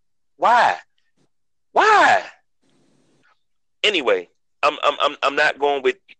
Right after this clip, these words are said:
Dallas at all. I got no faith in their offense, their defense. I got no faith in their owner. I got no faith in their coaching staff. Give me the Giants in this one. Saquon Barkley will have three touchdowns. This will be his big coming out party. Thirty-four to six.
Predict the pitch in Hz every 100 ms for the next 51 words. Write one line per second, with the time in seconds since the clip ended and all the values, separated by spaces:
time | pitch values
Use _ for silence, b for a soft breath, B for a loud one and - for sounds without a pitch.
0 | - 135 139 131 131 - - _ - 110
1 | 135 135 127 - 120 120 104 131 135 139
2 | 127 120 107 92 139 135 135 113 95 92
3 | 139 147 139 127 180 202 135 - 131 117
4 | 101 - 139 135 117 139 139 123 131 117
5 | 104 95 170 151 110 - 92 80 _ B
6 | B - 156 160 135 131 131 123 - 113
7 | 110 - 87 _ b b b b _ _
8 | _ _ _ _ _ _ _ - - 151
9 | - 151 135 123 143 135 113 127 131 135
10 | 117 - 127 - 120 - 113 113 110 -
11 | 135 131 117 135 123 127 107 - 131 127
12 | - 123 120 117 101 113 - - 120 101
13 | 85 b b b b - 143 135 - 135
14 | 104 - - - - -